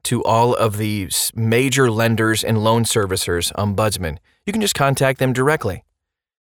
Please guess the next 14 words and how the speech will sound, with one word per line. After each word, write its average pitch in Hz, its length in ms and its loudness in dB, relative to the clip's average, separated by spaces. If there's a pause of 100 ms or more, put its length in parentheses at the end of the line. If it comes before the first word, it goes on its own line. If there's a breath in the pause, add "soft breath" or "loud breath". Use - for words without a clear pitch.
(140)
If 135 140 0
you're 151 120 2
working 202 280 2
with 175 140 -2
the 131 100 2
lender's 123 380 2
ombudsman 107 720 0
and 113 100 0
it - 120 -4
fails 135 380 2
to 113 100 -2
yield 110 320 0
a 104 80 0
resolution, 101 680 -2